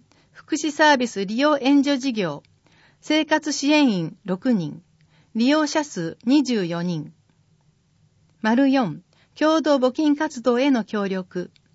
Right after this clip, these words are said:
赤い羽共同募金実績。一千四百二十六万四千八百二十一円。歳末助け合い募金実績。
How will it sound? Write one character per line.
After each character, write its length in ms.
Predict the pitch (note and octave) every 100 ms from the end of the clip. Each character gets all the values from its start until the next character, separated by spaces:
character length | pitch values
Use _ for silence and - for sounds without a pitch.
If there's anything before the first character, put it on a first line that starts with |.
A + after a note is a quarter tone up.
| _ _ _ _
赤 300 | - G#3 D4
い 60 | D4
羽 260 | C#4+ D4 C#4+
共 260 | D4+ D4
同 200 | D4 C#4+
募 160 | B3+ D4
金 260 | C#4+ F#3+ E3
実 400 | F3 - A3+ G#3
績。 240 | F#3 F#3 _ _ _ _ _
一 100 | -
千 380 | A3 - E4 D4
四 180 | C4+ D4+
百 220 | C4+ G#3
二 160 | A3 B3+
十 220 | A#3 G#3
六 280 | F3+ F3+ A#3
万 280 | G#3+ F3 F#3 _ _
四 220 | - D4+
千 220 | D4 D#4+ B3
八 140 | G3+
百 320 | - B3+ B3
二 160 | C4+ D4
十 180 | A3+ F#3+
一 320 | E3 - G#3+
円。 260 | E3+ D3+ F3 _ _ _ _ _ _ _ _ _ _
歳 300 | - C#4 D4
末 120 | D4 D4+ - A3+
助 240 | - C#4+
け 80 | C#4+
合 60 |
い 60 | C#4+
募 160 | C#4 D4
金 240 | G#3+ F#3
実 420 | D#3+ F3 - A3 G3
績。 260 | F3+ F3+